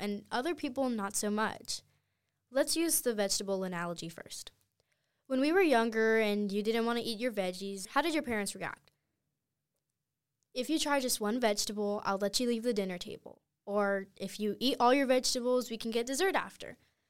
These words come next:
Whether they were rewarding you or not, this method can be applied to everything we've been discussing today.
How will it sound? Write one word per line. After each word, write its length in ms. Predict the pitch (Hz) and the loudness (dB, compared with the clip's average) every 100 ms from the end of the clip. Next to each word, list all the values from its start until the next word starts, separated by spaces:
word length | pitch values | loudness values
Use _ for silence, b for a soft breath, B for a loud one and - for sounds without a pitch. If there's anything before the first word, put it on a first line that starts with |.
| _ _ _ _ _ _ _ - | _ _ _ _ _ _ _ 6
Whether 360 | 277 285 294 | 6 8 6
they 120 | 285 | 4
were 140 | 285 269 | 4 2
rewarding 520 | 247 233 285 359 381 | 2 2 2 2 2
you 140 | 403 | 2
or 160 | 392 359 | 4 2
not, 520 | 247 196 202 294 - | 2 0 0 -4 -6
this 220 | - - | -2 0
method 320 | 233 233 330 339 | 2 0 0 -2
can 100 | 320 | 0
be 100 | 302 | 0
applied 400 | 294 208 208 233 | -2 -2 -2 -2
to 140 | - | -2
everything 380 | 208 247 269 294 | -2 -4 -4 -2
we've 180 | 285 240 | -2 -2
been 100 | 233 | -4
discussing 520 | 208 - 190 - 190 | -4 -4 -4 -6 -8
today. 380 | 190 - - | -10 -12 -14